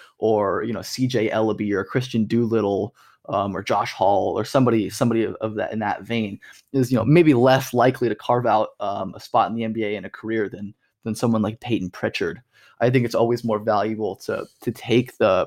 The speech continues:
the wing gamble, because if they do end up hitting and, and providing some sort of rotation value, then that's a, that's a much more scarce,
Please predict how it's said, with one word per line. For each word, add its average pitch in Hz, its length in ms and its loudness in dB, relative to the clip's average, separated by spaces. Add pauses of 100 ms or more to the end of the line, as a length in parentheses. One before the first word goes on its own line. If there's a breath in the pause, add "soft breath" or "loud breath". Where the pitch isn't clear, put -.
the 120 200 -2
wing 107 280 -2
gamble, 104 320 -2
because 110 420 -4 (260 loud breath)
if 160 180 4
they 123 140 4
do 110 260 0
end 139 160 4
up 156 120 4
hitting 160 460 2 (220)
and, 120 260 -2 (240)
and 127 160 0
providing 123 360 2
some 127 280 0
sort 135 160 2
of 127 160 2
rotation 127 460 -4
value, 151 380 2
then 123 180 -6
that's 135 280 0
a, 156 220 2 (300 soft breath)
that's 147 240 2
a 135 40 -4
much 127 360 -2
more 131 180 -2
scarce, - 920 -4